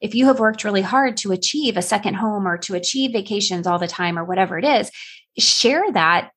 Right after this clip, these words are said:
to some extent, because then you're inspiring people to wanna have that too. And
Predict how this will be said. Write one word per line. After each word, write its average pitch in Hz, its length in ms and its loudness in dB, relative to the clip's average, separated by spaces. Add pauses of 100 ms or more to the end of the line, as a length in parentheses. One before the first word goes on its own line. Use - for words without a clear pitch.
(400)
to 233 120 -4
some 294 300 2
extent, 180 540 -2
because 220 320 -2
then 247 180 4
you're 254 140 2
inspiring 208 520 0
people 202 280 -4
to 208 100 -6
wanna 202 180 2
have 190 340 2
that 175 260 2
too. 220 420 0
And 190 180 0